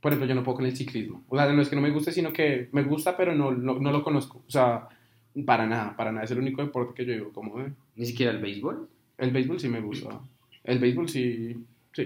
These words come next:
Speaker 2: Pues es que
Speaker 1: Yo
Speaker 2: yo nunca <clears throat> me he dado la oportunidad de ver, por ejemplo, un partido de béisbol, pero pues yo siento que lo veo y pues uno no entiende nada. Entonces es como
Speaker 1: No, pero, o sea, uno se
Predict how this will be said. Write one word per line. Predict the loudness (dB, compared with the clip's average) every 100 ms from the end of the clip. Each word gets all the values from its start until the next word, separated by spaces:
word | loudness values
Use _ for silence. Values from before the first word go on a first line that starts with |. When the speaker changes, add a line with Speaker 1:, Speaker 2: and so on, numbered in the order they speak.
| -2
Speaker 2:
Pues | 2
es | 4
que |
Speaker 1:
Yo | 4
Speaker 2:
yo | 4
nunca | 2 0 -2
<clears throat> |
me | -2 2 4 4
he |
dado | 4
la | 0
oportunidad | -2 -4 0 0 -2
de | -6
ver, | -6
por | -8
ejemplo, | -8 -8
un |
partido | -10 -8 -4
de | -2
béisbol, | -4 -6 -6 -6 -4
pero | -4 -4
pues | -4
yo | -4
siento | -6 -8
que | -10
lo | -10 -10 _ _ _ _ _
veo | -2 0 2
y | 0 -4 -8
pues | -10 -10
uno | -4 -4
no | -4
entiende | -4 -6 -4 -6
nada. | -6 -8 -16 _ _ _ _
Entonces | -10 -6 -6
es | -6
como | 2
Speaker 1:
No, | 4 6 4
pero, | 2 4
o |
sea, | 4 4 4
uno | 2
se | 2